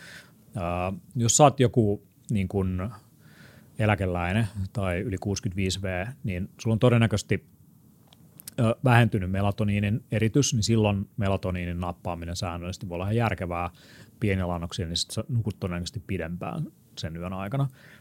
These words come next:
Mut sitten nuorilla, niin sille ei ole mitään perusteita, ellei, ellei siinä, se on jollain tavalla häiriintynyt. Ja, ja niin kuin, okei, jos sä yrität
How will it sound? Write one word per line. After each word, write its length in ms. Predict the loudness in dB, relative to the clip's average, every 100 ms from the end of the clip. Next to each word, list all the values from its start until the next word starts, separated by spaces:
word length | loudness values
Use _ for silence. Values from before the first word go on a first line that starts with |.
| -8
Mut 160 | -4 2
sitten 300 | 2 4 2 2 -20 _ 2
nuorilla, 640 | 8 10 10 8 6 2 -2 -4
niin 120 | -2
sille 240 | 0 0
ei 80 | 2
ole 80 | 2
mitään 320 | 2 2 0
perusteita, 760 | 0 -2 -4 -6 -6 -4 -4 -8 -16 -20 -10
ellei, 340 | -6 -4 -4 -6
ellei 320 | -4 -4 -2 -4
siinä, 200 | -6 -8
se 120 | -6
on 80 | -4
jollain 220 | -2 -4
tavalla 200 | -6 -8
häiriintynyt. 680 | -6 -4 -4 -6 -8 -10 -12 -12 -20 -20 -20 -8
Ja, 320 | -4 0 -2 -4 -12 -12
ja 360 | -10 -6 -6
niin 220 | -4 -4 -4
kuin, 180 | -2
okei, 260 | 2 6 8
jos 160 | 8 4
sä 180 | 2 2 -2
yrität 440 | -2 0 -2 -4